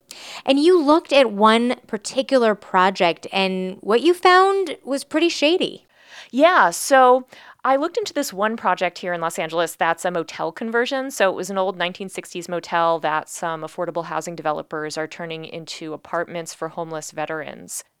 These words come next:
Speaker 2: And there was just a lot of money that was going into this project, more than thirty million dollars already. Uh, it's not supposed to open until March. In fact, it may need even more money.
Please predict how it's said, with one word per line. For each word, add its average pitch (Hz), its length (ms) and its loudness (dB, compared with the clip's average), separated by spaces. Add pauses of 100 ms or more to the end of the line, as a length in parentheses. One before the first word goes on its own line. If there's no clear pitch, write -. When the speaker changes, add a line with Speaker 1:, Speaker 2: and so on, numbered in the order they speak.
(120)
Speaker 2:
And 269 240 2
there 285 80 4
was 294 100 0
just - 160 2
a 359 120 6
lot 180 280 4
of 226 140 4
money 196 360 0
that 165 120 2
was 170 140 -4
going 185 280 0
into 185 240 -6
this 170 320 -2 (140)
project, 247 640 -4
more 196 140 -4
than 202 160 -8
thirty 233 340 -4
million 208 320 -4
dollars 196 440 -2
already. 151 560 -4 (320)
Uh, 180 160 0
it's 175 140 -4
not 226 140 2
supposed 214 320 -8
to - 40 -2
open 185 240 -4
until 170 240 -8
March. 170 460 2
In 175 80 -8
fact, 180 240 0
it 170 100 -6
may 190 300 -2
need 180 240 -8
even 160 200 -8
more 185 300 -6
money. 160 400 -6